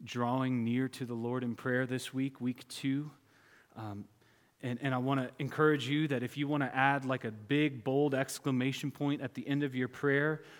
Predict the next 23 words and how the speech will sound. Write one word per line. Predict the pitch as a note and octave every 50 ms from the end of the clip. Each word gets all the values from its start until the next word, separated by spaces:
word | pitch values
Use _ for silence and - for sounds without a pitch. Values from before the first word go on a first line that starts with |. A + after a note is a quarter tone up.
| - -
supplement | - - - - C3+ C3+ - D3+ C#3+ C#3 C#3 C3+ C3+
your | C#3 C3 B2+
prayer | - - C3+ C3 C3 C3 B2+
with | A#2+ A#2+ -
fasting. | - - C3 B2 A#2+ A2+ - - - A#2 G#2 G2
I | G2+
want | G#2+ A2 A2
to | A2+ G2+
encourage | A#2+ G#2+ - C3+ C#3 C#3 C3 A#2+
you | C3 B2
to | B2
do | A2+ B2 B2
that. | A#2 A2 A2
If | A#2+ A#2 -
you | D3 C#3+
don't | D#3 D#3 D3
know | C#3+ D3 D3+
what | D3 C#3 C#3+ C#3
fasting | - - C#3 D3 D3 - - D3 C#3 C#3+
is | D3 D#3+ F3 E3+ C3+
or | C3+ B2 A#2 - - - - - -
how | C#3+ C#3+ C#3+
to | C#3+ D3+